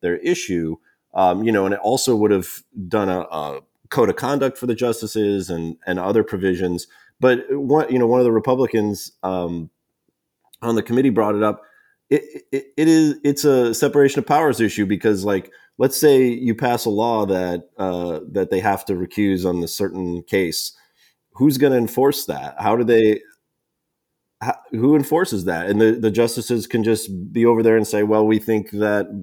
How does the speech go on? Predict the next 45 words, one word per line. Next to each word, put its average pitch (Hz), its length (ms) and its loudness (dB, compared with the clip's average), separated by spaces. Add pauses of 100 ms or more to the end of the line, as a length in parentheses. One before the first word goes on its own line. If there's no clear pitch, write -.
(120)
y-, 110 240 -8
the 104 180 -2
law 104 240 0
is 98 80 0
unconstitutional 98 760 -4
if 87 120 -10
you 90 40 -8
tell 87 200 -6
us 85 120 -8
when 87 120 -6
we 85 100 -6
can 85 100 -10
recuse 87 360 -8
or 85 60 -6
not." 71 220 -14
So 113 140 -2
they, 117 240 4
there's 113 380 0
all, 104 260 0 (240)
there's 107 240 2
this 101 220 -4 (340)
kind 131 180 -2
of 113 80 -2
this - 360 -6 (160)
negotiation. 113 1040 0
And 98 120 0
I 127 80 4
think 175 200 -4
that's 147 180 2
why, 101 440 2 (100)
um, 95 380 -2
the 101 100 -2
White 117 220 2
House 98 420 -2 (440)
letter 113 540 4
that 98 200 4
he 104 200 -2
got, 95 380 0
the 92 80 0
concession 101 580 -4
on 92 200 0
the, 87 200 -2
on 92 180 -4
this 90 220 -4
is, 92 200 -8